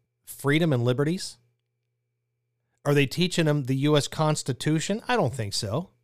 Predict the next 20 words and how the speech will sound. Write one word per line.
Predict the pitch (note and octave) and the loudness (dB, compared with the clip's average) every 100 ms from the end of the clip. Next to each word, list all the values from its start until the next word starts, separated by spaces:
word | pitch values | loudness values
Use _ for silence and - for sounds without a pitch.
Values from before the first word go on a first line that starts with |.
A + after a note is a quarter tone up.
| _ _ _ _ _ _ _ _ _ _ _ _ _ _ _ _ _ _ _ _ _ _ _ _ | _ _ _ _ _ _ _ _ _ _ _ _ _ _ _ _ _ _ _ _ _ _ _ _
What | F#3 C#4 | 2 2
exactly | F3+ G#3+ A3 - E3+ - | 0 0 0 0 -2 -2
is | F3 F3+ E3+ | 2 2 2
the | - | -4
curriculum | C#3 - D3+ E3 C3 A#2 A#2 C#3 _ _ _ _ _ | -6 0 0 0 -2 -2 -4 -6 _ _ _ _ _
that's | C3 - | -4 -4
being | - C#3 C3 | -2 0 0
taught, | A#2+ - D3+ D3 | -2 -4 -2 -2
and | - C3+ | 0 0
who | C#3 G#3+ | 0 2
developed | F3 C3 C#3 C3+ G2+ - _ _ _ _ _ _ _ _ | 2 2 2 2 0 -6 _ _ _ _ _ _ _ _
the | A#2+ | -8
curriculum? | - B2+ A#2 G2+ G2 F2 - _ _ _ _ _ _ _ _ _ _ _ _ _ _ _ _ _ _ _ _ _ _ _ _ | -6 -2 -2 -4 -12 -12 -18 _ _ _ _ _ _ _ _ _ _ _ _ _ _ _ _ _ _ _ _ _ _ _ _
Who's | - C#3 | -4 -4
teaching | - G3 - | 0 0 2
them? | C#3 | 0
Who | A2+ E3+ | 2 4
are | E3+ A#3+ | 4 4
these | A3 | 2
students? | - - A2 F#2+ F2 | 0 0 0 -2 -10